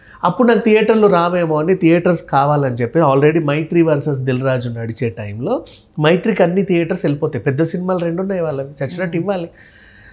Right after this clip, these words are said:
Speaker 1: ఆ, ఈయనకేమో డబ్బింగ్ సినిమాతో వచ్చాడని ఉంది. స్ట్రైట్ సినిమా, స్ట్రైట్ సినిమా అని చెప్పుకునే టైంలో ఒకానొక సందర్భంలో ఆ డైరెక్టర్ని అడిగితే,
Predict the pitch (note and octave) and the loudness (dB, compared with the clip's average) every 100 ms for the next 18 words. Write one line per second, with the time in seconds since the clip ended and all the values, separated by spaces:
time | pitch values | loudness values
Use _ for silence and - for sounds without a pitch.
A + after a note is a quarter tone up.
0 | _ - E3 F3 F3 - G#3 G#3 G#3 G#3 | _ -6 -2 2 2 4 4 4 4 2
1 | G#3+ C4 F3+ F3+ A3 G#3+ F#3+ F#3 F#3 E3+ | 2 0 0 2 0 0 2 2 2 2
2 | E3 E3 D#3+ G#3 D3+ G#2+ - _ _ _ | 2 0 0 0 -2 -6 -14 _ _ _
3 | _ _ - - - G#3+ A#3 A3 G#3 G3 | _ _ -18 -12 0 2 2 0 -2 2
4 | G3+ G3 F#3 F#3 F#3+ F3 F3+ F3 E3 - | 0 2 0 0 -2 -2 -2 0 -2 -2
5 | E3 E3 D#3+ D#3 D#3+ G3+ F#3+ F3+ F3 E3 | 0 0 0 -2 -2 0 0 0 -2 -2
6 | E3 D#3 E3 E3 F3 E3+ D3+ D3+ E3 D3+ | -2 -2 -4 -4 -2 0 2 2 2 0
7 | D3+ D3+ C#3+ D3+ A3 | -4 -4 -6 -6 -8